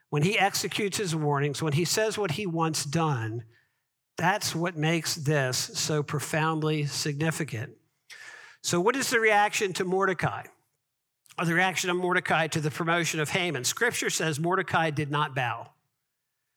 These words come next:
Uh, there's nothing hard about that, is there?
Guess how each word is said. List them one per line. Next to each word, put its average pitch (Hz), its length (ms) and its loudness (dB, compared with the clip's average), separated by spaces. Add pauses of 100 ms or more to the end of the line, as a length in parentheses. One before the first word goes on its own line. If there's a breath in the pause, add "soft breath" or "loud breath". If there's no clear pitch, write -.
(760)
Uh, 143 220 0
there's 147 320 0
nothing 240 460 0
hard 202 520 0
about 147 360 2
that, 139 180 0
is 151 200 -2
there? 127 340 -6